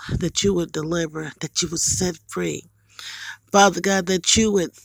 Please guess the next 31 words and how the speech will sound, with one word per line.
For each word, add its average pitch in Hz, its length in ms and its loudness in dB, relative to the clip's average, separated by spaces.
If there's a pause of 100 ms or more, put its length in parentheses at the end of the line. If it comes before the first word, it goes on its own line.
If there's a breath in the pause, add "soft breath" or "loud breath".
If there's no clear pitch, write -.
(1500)
visit 190 420 6
the 151 80 -6
people, 160 560 -6 (1000 loud breath)
and 180 120 -2
that 185 160 4
you 185 100 2
would 160 120 0
make 170 260 0
'em 165 160 -2
well, 175 360 2
Lord 143 340 -6
God. 147 360 -6 (460 loud breath)
And 185 160 4
most 233 300 8
of 208 140 0
all, 214 240 4
we 202 220 -2
asking 190 540 2 (200)
that 175 220 -2
you 202 80 4
would 208 100 4
save 147 480 0
'em, 135 200 -16
Lord. 139 420 -10 (920 loud breath)
These 165 240 2
things 170 300 -2
we 156 100 -4
pray 170 300 -2
in 147 100 -6
Jesus' 165 720 0
name. 131 500 -4